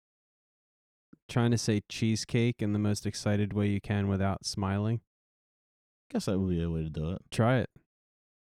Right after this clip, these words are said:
Speaker 1: You can't smile.
Speaker 2: <laughs>
Speaker 1: You
Speaker 2: You
Speaker 1: just
Speaker 2: can't.
Speaker 1: have to say cheesecake in the most
Speaker 2: Che-, well, cheese is the
Speaker 1: Say
Speaker 2: ultimate word to smile. <laughs>
Speaker 1: You have to say cheesecake. All the listen-,
Speaker 2: Cheesecake.
Speaker 1: all the listeners, listeners need to try this right now.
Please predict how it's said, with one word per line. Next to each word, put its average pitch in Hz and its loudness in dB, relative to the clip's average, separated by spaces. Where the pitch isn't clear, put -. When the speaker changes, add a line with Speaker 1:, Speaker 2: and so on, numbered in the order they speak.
Speaker 1:
You 123 2
can't 123 2
smile. 110 2
Speaker 2:
<laughs> - 4
Speaker 1:
You 117 6
Speaker 2:
You 170 8
Speaker 1:
just 127 4
Speaker 2:
can't. 143 6
Speaker 1:
have 127 4
to 127 0
say 131 6
cheesecake 120 2
in 110 2
the 110 4
most 110 6
Speaker 2:
Che-, - -8
well, 123 6
cheese 170 4
is 110 2
the 107 4
Speaker 1:
Say - -4
Speaker 2:
ultimate 123 8
word 107 6
to 104 0
smile. 139 4
<laughs> 880 -4
Speaker 1:
You 123 6
have - 6
to 131 -2
say 123 4
cheesecake. 127 2
All 147 10
the 190 8
listen-, 170 8
Speaker 2:
Cheesecake. - -12
Speaker 1:
all 131 6
the 147 6
listeners, 127 4
listeners 120 0
need 113 0
to - -20
try 113 4
this 104 0
right 107 2
now. 101 -2